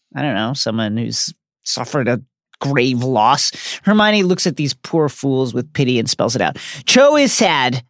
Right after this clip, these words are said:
because <laughs> Cedric died." And she's confused now because she liked Cedric, but now she likes Harry and she's feeling weird about it. Come on, guys.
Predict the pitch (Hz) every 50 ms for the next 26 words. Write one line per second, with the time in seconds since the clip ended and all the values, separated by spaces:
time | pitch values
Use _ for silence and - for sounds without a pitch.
0 | _ _ _ _ _ _ _ _ - 180 175 - - 143 151 165 - - - -
1 | - - - - - - - - 226 190 180 - 220 208 180 143 _ - 143 -
2 | 180 190 208 190 156 120 117 113 135 180 180 220 - _ - - - 220 - _
3 | _ _ _ _ _ _ _ - 190 190 175 202 247 226 - 254 262 233 247 285
4 | 320 349 339 330 277 - - _ - - 208 220 214 202 190 202 208 240 240 -
5 | 233 233 202 - - 240 202 202 202 226 240 233 - - 202 175 156 143 175 185
6 | - - 202 185 185 160 165 156 - 175 156 151 151 147 - - 196 226 220 214
7 | 196 175 175 180 165 156 156 156 - - 151 147 139 - - - 143 139 139 123
8 | 117 110 95 95 - - - - - - - - - _ _ - - 196 - 120
9 | 98 - - - - - - -